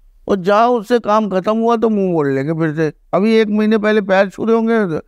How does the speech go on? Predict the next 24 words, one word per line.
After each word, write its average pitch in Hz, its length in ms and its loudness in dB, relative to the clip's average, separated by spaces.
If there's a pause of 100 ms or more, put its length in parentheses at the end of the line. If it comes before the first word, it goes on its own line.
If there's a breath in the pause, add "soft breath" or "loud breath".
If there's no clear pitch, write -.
(260)
एक 208 160 2
महीने 214 260 0
बाद 214 180 -2
काम 196 240 0
निकल 208 240 0
गया 214 140 2
उससे 214 180 -4
तो 302 100 -2
मुंह 302 240 2
उधर 214 200 0
करके 190 340 0
चले 147 220 0
जाएंगे। 147 360 -2 (160)
मतलब 196 160 2
मीन 196 260 2
लगन 214 280 2
वाले 208 280 2
मेहनती 160 460 -4
होते 185 300 0
हैं, 151 120 0
हार्ड 139 300 -2
वर्किंग 175 400 -2
होते 156 260 -2
हैं। 143 200 -2